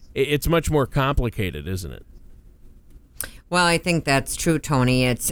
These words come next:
Speaker 2: really important to know what will happen if you're the beneficiary of a life insurance policy. Now, there was a recent Forbes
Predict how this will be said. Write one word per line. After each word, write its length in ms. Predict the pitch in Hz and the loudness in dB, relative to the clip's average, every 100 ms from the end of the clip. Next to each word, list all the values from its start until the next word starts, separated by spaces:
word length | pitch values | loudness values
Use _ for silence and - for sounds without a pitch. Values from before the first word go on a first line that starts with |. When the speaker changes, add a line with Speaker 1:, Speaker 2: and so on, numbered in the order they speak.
| - | -4
Speaker 2:
really 400 | 123 165 190 160 | -2 0 2 2
important 520 | 127 - 143 151 135 | 2 0 0 0 0
to 100 | 120 | 2
know 240 | 127 120 | 4 4
what 260 | 127 135 - | 2 2 0
will 120 | 101 | -2
happen 840 | 107 156 208 214 110 98 104 123 - - - | 0 0 0 0 -2 0 2 0 -2 -16 -6
if 160 | 139 - | -2 2
you're 160 | 147 131 | 4 4
the 100 | 120 | 2
beneficiary 1120 | 104 127 107 - 233 - 202 110 92 90 - | 2 2 2 0 -2 0 2 2 0 -2 0
of 120 | 123 | 0
a 40 | |
life 280 | 107 104 101 | 2 2 2
insurance 420 | 107 - 104 98 | 0 0 0 -2
policy. 680 | - 117 104 95 - 82 - - - - | -2 0 0 0 -2 -4 -6 -14 -18 -8
Now, 120 | - | -4
there 160 | 165 190 | 0 2
was 240 | 185 147 - | 2 0 -2
a 260 | 151 139 | 0 2
recent 680 | 123 127 147 139 151 139 - | 2 2 2 2 2 0 -2
Forbes 640 | - 143 139 143 127 127 | -4 0 2 4 2 -2